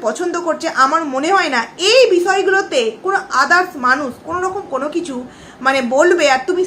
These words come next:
সেটাকে তোমার বরকে গিফট করবে, এটা কি কখনো হতে পারে? হ্যাঁ, অপশন তুমি পাবে,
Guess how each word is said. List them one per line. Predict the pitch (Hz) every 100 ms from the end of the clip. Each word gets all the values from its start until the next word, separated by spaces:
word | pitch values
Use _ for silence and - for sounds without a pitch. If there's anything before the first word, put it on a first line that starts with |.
| -
সেটাকে | 285 339 359
তোমার | 381 330 320
বরকে | 277 262 262 285
গিফট | 233 233
করবে, | - 240 220
এটা | 233 247
কি | 359 370
কখনো | 302 339 339
হতে | 294 320
পারে? | 349 294 302 262 - - -
হ্যাঁ, | 349
অপশন | 311 370 381 508 494 480
তুমি | 453 453
পাবে, | 440 311 233